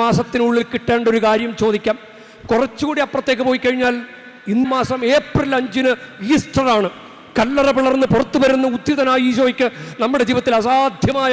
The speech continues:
കാര്യങ്ങൾ ചെയ്യാൻ സാധിക്കും. ചോദിക്ക്, കല്ലറ പിളർക്കാൻ കഴിവുള്ളവന് ഒരു വിവാഹം നടത്തി തരാൻ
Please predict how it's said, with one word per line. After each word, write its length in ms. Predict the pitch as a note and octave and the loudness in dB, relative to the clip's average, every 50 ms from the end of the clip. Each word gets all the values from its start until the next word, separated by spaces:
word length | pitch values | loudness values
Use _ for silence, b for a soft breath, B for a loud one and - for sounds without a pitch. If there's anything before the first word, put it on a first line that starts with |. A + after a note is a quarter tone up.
| B3 B3 | 0 0
കാര്യങ്ങൾ 320 | A#3 A#3 A#3 B3+ B3 A#3+ A#3 - | 0 0 0 0 0 -2 -2 -2
ചെയ്യാൻ 180 | A3+ G#3+ A3+ A#3 D#3 F#3+ | 0 -2 -2 -2 -2 -2
സാധിക്കും. 400 | G3 G#3 A3 A3+ - - - - - - - - - - - - - - - _ _ _ - _ _ _ _ _ _ _ _ _ _ _ _ _ _ _ _ _ _ _ _ _ _ _ _ _ _ _ _ _ _ _ - - | 0 0 0 -2 -4 -8 -12 -16 -18 -20 -20 -20 -20 -20 -20 -20 -20 -20 -20 _ _ _ -20 _ _ _ _ _ _ _ _ _ _ _ _ _ _ _ _ _ _ _ _ _ _ _ _ _ _ _ _ _ _ _ -4 0
ചോദിക്ക്, 360 | A3 A3+ A#3+ A3+ - - C3+ - - - | 2 2 2 0 -2 -8 -14 -10 -4 -4
കല്ലറ 340 | F3 G3+ A3+ A#3+ B3 B3 B3+ - - | -2 -2 0 0 2 2 2 2 2
പിളർക്കാൻ 480 | A3 A#3 A#3 A3 A3+ - - A3+ A#3 A#3 A3+ A3 - - | 2 2 2 0 0 0 0 0 2 2 0 -2 -4 -2
കഴിവുള്ളവന് 600 | - G#3+ A3 B3 A#3+ A#3+ A#3 A3+ A3 A3 G#3+ G#3 F#3+ - - - - - - - - - - - - - F#3 | -2 0 2 2 2 2 2 2 2 4 2 2 0 -2 -8 -20 -20 -20 -20 -20 -20 -20 -20 -8 -2 0 2
ഒരു 100 | A3 G#3+ G3 F3+ | 2 2 2 0
വിവാഹം 460 | F3 D#3+ E3+ F3 F3+ F#3+ F#3 A#3 A#3+ B3 | 0 0 2 2 2 2 0 0 -2 0
നടത്തി 240 | B3 A#3 - A#3+ A3+ A3+ | -2 -2 0 -2 -2 0
തരാൻ 240 | A3 A3 G#3+ G#3 | 0 -2 -2 -4